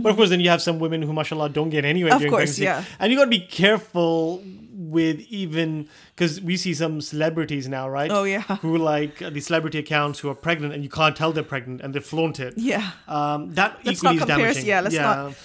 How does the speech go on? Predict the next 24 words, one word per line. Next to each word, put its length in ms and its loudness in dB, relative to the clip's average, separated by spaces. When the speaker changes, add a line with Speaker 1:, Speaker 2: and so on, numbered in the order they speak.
Speaker 1:
look 140 2
at 220 2
Speaker 2:
Um, 60 -4
Speaker 1:
pregnant 320 0
celebrities. 800 -2
Speaker 2:
Yeah, 340 -2
and, 140 0
and 160 2
I 40 6
think 340 -2
men 180 2
have 140 0
to 60 -10
be 180 0
particularly 460 -8
understanding 500 -6
that 120 -6
that's 200 -6
the 100 -10
case, 460 -8
you 60 -6
know, 180 -6
and, 320 -8
um, 480 -6